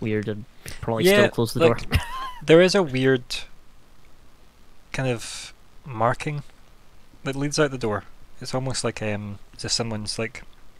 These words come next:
Speaker 2: scuffed down or polished down, or, like, you know, like, a path gets worn down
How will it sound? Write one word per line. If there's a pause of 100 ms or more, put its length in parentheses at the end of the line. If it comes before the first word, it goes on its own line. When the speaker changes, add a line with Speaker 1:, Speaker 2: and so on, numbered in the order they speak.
(600)
Speaker 2:
scuffed
down
or
polished
down,
or,
like,
you
know,
like, (100)
a
path
gets
worn
down